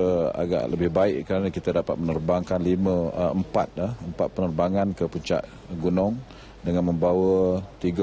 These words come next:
puluh, eh, pega-, pegawai dan penyelamat ke atas,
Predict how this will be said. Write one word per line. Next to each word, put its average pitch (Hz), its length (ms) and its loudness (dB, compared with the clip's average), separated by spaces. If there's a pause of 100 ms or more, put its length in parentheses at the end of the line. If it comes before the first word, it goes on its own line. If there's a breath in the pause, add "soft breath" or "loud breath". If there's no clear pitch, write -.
puluh, 98 240 2 (960 loud breath)
eh, 82 480 2
pega-, 85 320 -2
pegawai 85 480 2
dan 82 160 -2
penyelamat 87 560 -2 (240)
ke 87 80 -2
atas, - 560 -4